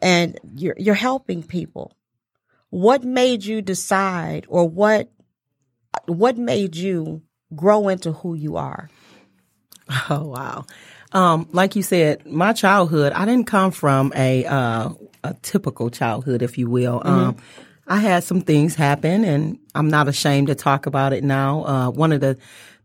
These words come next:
Speaker 2: coins that I use is "I woke up to win," because I realized early on that I was in a fight.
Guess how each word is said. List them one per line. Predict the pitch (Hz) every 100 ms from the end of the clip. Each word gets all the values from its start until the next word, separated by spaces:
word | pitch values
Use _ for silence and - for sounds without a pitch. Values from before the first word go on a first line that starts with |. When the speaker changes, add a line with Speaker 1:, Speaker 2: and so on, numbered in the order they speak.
| _ -
Speaker 2:
coins | 196 180 160 147 -
that | 143
I | 135
use | 135 143 143 135
is | 123
"I | 131
woke | 127 139 131
up | 135 -
to | 151
win," | 135 165 143
because | 131 - 160 139 -
I | 143
realized | 143 151 156 147 135 131 -
early | 147 139 139
on | 139 139 131 127
that | 135 131 - -
I | 143
was | 143 120
in | 110
a |
fight. | 113 - 82